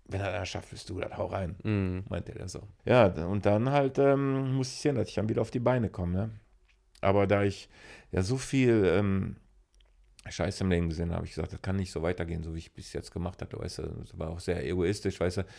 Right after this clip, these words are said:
Speaker 1: ich wollte dicke Autos haben, dick Geld verdienen, ich meine, ich hatte den größten Club gehabt, ich hatte sechsunddreißig Proberäume gehabt, Proberäume gehabt, weißt du, für Bands
Speaker 2: Mhm.
Speaker 1: und den größten Club in Köln für tausendzweihundert Leute passten da rein, ich war so der Vorreiter von den ganzen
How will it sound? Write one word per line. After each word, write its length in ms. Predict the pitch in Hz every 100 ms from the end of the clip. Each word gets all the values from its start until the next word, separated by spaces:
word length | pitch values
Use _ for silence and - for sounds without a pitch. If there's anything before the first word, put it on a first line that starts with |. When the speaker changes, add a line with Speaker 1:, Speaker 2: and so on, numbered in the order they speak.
| - -
Speaker 1:
ich 80 | 90
wollte 200 | 92 90
dicke 220 | 82 92
Autos 260 | 98 -
haben, 200 | 101 98
dick 160 | 87 92
Geld 220 | 101 98
verdienen, 240 | 104 95 95
ich 100 | -
meine, 100 | 98
ich 80 |
hatte 160 | 101 101
den 60 | 95
größten 280 | 98 -
Club 320 | 87 101 104 -
gehabt, 280 | 104 98
ich 60 | 92
hatte 100 | 90
sechsunddreißig 460 | - - 92 92 -
Proberäume 520 | 101 98 95 95 92 - - _ -
gehabt, 340 | 90 95 _
Proberäume 400 | 104 98 98 95
gehabt, 300 | 92 92 -
weißt 100 | -
du, 140 | -
für 40 | 80
Bands 380 | 87 92 95 -
Speaker 2:
Mhm. 260 | 120 104 120 - - -
Speaker 1:
und 180 | 90 90
den 80 |
größten 260 | 90 92 -
Club 200 | - 104
in 100 | 92
Köln 300 | - 95 92
für 120 | -
tausendzweihundert 600 | - 92 87 - 87 82
Leute 260 | 85 95 -
passten 300 | 92 92 87
da 120 | 90
rein, 400 | 90 85 82 82
ich 100 | 82
war 120 | 101 95
so 80 | 87
der 80 |
Vorreiter 440 | 85 113 98 90 82
von 140 | -
den 140 | 87 87
ganzen 560 | 90 - 90 85 82